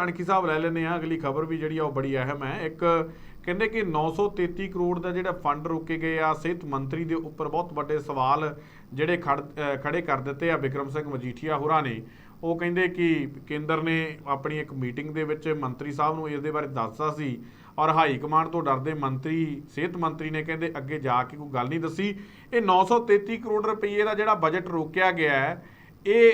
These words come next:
ਸਿਹਤ ਦਾ ਦੱਸਿਆ ਜਾ ਰਿਹਾ ਔਰ ਕਿਉਂ ਰੋਕਿਆ ਗਿਆ ਤੇ ਹੁਣ ਮਸਲਾ ਕੀ ਆ? ਬਿਕਰਮ ਸਿੰਘ ਮਜੀਠੀਆ ਹੋਰਾਂ ਨੇ ਬਹੁਤ ਵੱਡੇ ਸਵਾਲ ਖੜੇ ਕੀਤੇ ਆ। ਸਿਹਤ ਮੰਤਰੀ ਬਲਵੀਰ ਸਿੰਘ, ਭਗਵੰਤ ਮਾਨ ਅਤੇ ਕੇਜਰੀਵਾਲ ਨੂੰ ਲੰਮੇ ਹੱਥ ਹੀ ਰਿਹਾ ਜੀ।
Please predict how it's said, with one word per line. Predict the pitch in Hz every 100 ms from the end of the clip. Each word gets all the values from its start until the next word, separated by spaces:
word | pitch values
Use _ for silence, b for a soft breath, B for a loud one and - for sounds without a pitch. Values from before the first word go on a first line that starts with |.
| 226
ਸਿਹਤ | - 165 220 226
ਦਾ | 214 208
ਦੱਸਿਆ | 175 - 175
ਜਾ | 165 147 143
ਰਿਹਾ | 180 180
ਔਰ | 233 233
ਕਿਉਂ | 226 185 214
ਰੋਕਿਆ | 220 175 175 175
ਗਿਆ | 196 214
ਤੇ | 220
ਹੁਣ | 208
ਮਸਲਾ | 190 170 196 208
ਕੀ | 208
ਆ? | 220
ਬਿਕਰਮ | 185 208 202
ਸਿੰਘ | 220 214
ਮਜੀਠੀਆ | 180 180 180 208
ਹੋਰਾਂ | 214
ਨੇ | 220
ਬਹੁਤ | 202 226 175
ਵੱਡੇ | 170 190
ਸਵਾਲ | 160 143 160
ਖੜੇ | 170 208
ਕੀਤੇ | 202 180 208
ਆ। | 208
ਸਿਹਤ | 180 208 214
ਮੰਤਰੀ | 190 190 208 208 b b b 135
ਬਲਵੀਰ | 147 156 196
ਸਿੰਘ, | 185 220 220
ਭਗਵੰਤ | 208 190 156 147
ਮਾਨ | 190 208 208
ਅਤੇ | 196 196
ਕੇਜਰੀਵਾਲ | 185 190 180 185 202 196
ਨੂੰ | 208
ਲੰਮੇ | 196 180 202
ਹੱਥ | 190
ਹੀ | 202
ਰਿਹਾ | 160 113
ਜੀ। | 95